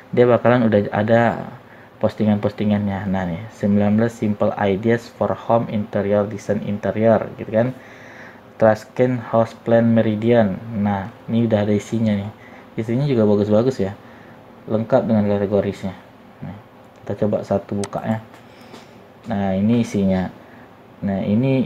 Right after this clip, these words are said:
ini si A G C ya. Nah, ini di Grab nih. Kalau kita lihat linknya, eh, oh, linknya ini, eh, oh, nggak bisa dibuka ya, open image, langsung terdownload ya. Nah, ini lihat, ini ambilnya dari Bing. Nah, related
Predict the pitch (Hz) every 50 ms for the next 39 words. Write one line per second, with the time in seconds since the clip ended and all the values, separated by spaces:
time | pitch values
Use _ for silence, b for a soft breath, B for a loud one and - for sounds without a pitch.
0 | - 117 117 120 123 123 120 110 - - - 113 113 113 110 110 107 - - 101
1 | 101 110 101 - 107 101 95 92 92 110 107 - - - - - - - - -
2 | 98 95 95 92 92 95 98 104 104 98 92 95 92 - 101 98 95 92 - -
3 | 113 101 92 - - - 104 104 101 - 98 - 101 101 101 101 104 113 117 -
4 | - - - - - - 104 104 101 101 101 104 113 120 127 131 135 143 - B
5 | B B B B B B B B B - - 107 107 107 107 107 107 107 101 -
6 | - 117 117 113 110 107 - - - - 107 104 107 107 110 113 113 107 107 101
7 | 98 104 - - - - - - - 101 101 104 104 101 - - - - - -
8 | - - 113 113 110 113 113 110 113 107 113 113 - - 110 110 104 95 - -
9 | - 101 - - 110 110 - - 110 113 110 107 - - - - - - - -
10 | - - - 107 104 98 - 110 107 104 - 104 101 104 104 107 104 95 - 107
11 | 101 104 - B B B B B B B B B - 113 107 107 101 101 101 104
12 | 107 113 120 120 113 113 120 131 - - - - - - - - - - - -
13 | - - - - 117 123 123 113 120 117 110 110 117 117 117 107 101 104 98 101
14 | 104 98 92 85 - 98 98 98 98 95 92 92 - - 98 104 147 104 101 101
15 | - 113 -